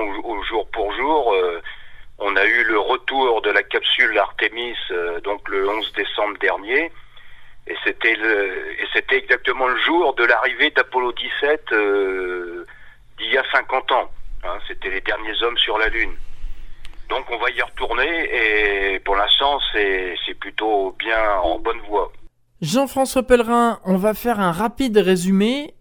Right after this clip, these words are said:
Speaker 2: Dans les années soixante, il y avait une course à la Lune entre les Américains et les Russes.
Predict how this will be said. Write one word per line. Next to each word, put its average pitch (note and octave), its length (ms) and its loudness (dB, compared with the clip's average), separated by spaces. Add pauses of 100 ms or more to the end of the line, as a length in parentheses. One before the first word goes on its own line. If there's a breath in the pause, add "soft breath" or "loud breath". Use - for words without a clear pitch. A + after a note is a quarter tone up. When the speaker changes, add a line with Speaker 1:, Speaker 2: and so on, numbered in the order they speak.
Speaker 2:
Dans F#3+ 180 4
les G#3+ 220 2
années A#3 180 2
soixante, A3 680 2 (180)
il F3+ 180 2
y F#3+ 80 4
avait F#3 140 2
une F3 160 4
course - 420 0
à G#3+ 80 4
la G3+ 120 6
Lune C#4 340 4
entre F3+ 320 0
les E3 260 2
Américains F#3+ 500 0
et E3+ 100 0
les D3+ 160 0
Russes. A#3 400 0